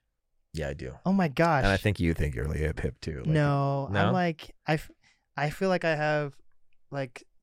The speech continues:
Speaker 2: sixty-year-old golfer, golfer dad energy, to be honest.
Speaker 1: That is exactly what any guy that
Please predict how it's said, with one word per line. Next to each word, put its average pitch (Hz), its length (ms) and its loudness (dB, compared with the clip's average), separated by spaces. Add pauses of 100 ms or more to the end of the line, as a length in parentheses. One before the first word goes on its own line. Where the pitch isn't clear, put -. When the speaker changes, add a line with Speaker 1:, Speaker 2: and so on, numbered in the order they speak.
(140)
Speaker 2:
sixty-year-old 143 800 -2
golfer, 135 400 -4 (120)
golfer 139 380 -2
dad 127 240 -2
energy, 127 360 -2
to 123 100 -4
be 123 120 -2
honest. 127 480 -4 (260)
Speaker 1:
That 95 260 2
is 92 120 0
exactly 90 480 -2
what 82 180 -2
any 80 220 -2
guy 82 280 -2
that - 160 -6